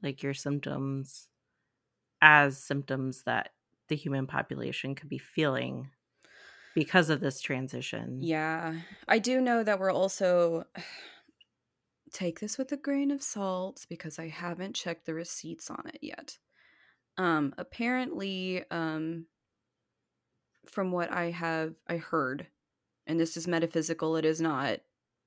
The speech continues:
Speaker 2: uh, Doctor Tyson approved. So, um, they talked about how, like, the earth right now is kind of being blasted with some sort of light from somewhere <laughs> and,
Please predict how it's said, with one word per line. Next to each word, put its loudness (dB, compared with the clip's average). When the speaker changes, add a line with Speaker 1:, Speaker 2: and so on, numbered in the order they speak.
Speaker 2:
uh, 0
Doctor 0
Tyson 0
approved. -4
So, -2
um, 6
they 4
talked 0
about 2
how, 2
like, 0
the -2
earth -2
right 0
now 2
is -4
kind -2
of -2
being 2
blasted 2
with 0
some -2
sort -2
of -2
light 0
from 2
somewhere 4
<laughs> -16
and, 6